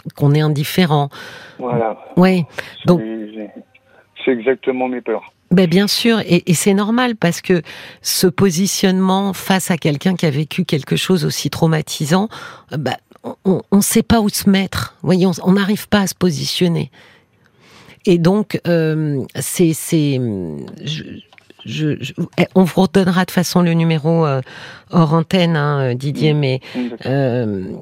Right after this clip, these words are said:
Speaker 1: ces, ces, ces associations, celle, celle-ci en particulier, euh, s'adressent évidemment aux victimes, mais aussi à l'entourage. C'est des gens qui sont formés à l'écoute et qui,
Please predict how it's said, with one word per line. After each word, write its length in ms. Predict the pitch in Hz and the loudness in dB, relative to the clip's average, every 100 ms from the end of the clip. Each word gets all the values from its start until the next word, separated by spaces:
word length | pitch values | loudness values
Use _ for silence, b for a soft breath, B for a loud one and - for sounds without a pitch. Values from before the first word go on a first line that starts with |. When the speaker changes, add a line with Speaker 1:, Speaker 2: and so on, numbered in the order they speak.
| - | -12
Speaker 1:
ces, 340 | - - 180 151 | -12 -2 0 0
ces, 520 | - - 170 147 135 110 82 | -2 0 2 2 2 -2 -2
ces 280 | - 165 | 0 2
associations, 800 | 170 151 170 - 175 165 - 233 | 2 0 -2 0 0 0 0 0
celle, 600 | - - 175 160 143 123 - | -2 0 0 2 0 -2 -4
celle-ci 560 | - 160 139 - 208 | 0 0 0 0 0
en 140 | 175 151 | 0 -2
particulier, 800 | 147 - - 147 - 160 202 233 b b b _ _ _ - - | -6 -6 -8 -8 -4 0 0 -2 b b b _ _ _ -18 0
euh, 300 | 160 147 139 127 B B B B | 2 4 2 -2 B B B B
s'adressent 760 | - - 196 190 190 208 - - - - | -8 0 4 4 4 2 0 -8 -8 0
évidemment 720 | 151 165 156 151 160 151 101 65 - | 0 2 2 4 2 2 -2 -6 -4
aux 100 | 156 | -2
victimes, 460 | 139 139 - 233 | -2 -2 2 4
mais 240 | 190 214 202 | 4 2 0
aussi 360 | 190 175 - 202 | 0 -2 -2 0
à 60 | |
l'entourage. 680 | 175 160 - 135 135 123 123 b b b - | 0 -2 -4 -4 -4 -6 -10 b b b -14
C'est 220 | - 170 | 0 2
des 140 | 170 | 4
gens 180 | 165 214 | 2 0
qui 180 | - 170 | -2 -4
sont 200 | - 175 | -2 -2
formés 720 | - - 233 190 196 202 247 _ _ _ _ _ - | -2 0 0 2 2 0 -4 _ _ _ _ _ -2
à 100 | 160 | 0
l'écoute 600 | 160 - 247 - - - B B B B B B - | 0 0 -2 -2 -8 -12 B B B B B B 0
et 120 | 175 | 0
qui, 560 | - - 196 190 175 | 0 -2 0 2 0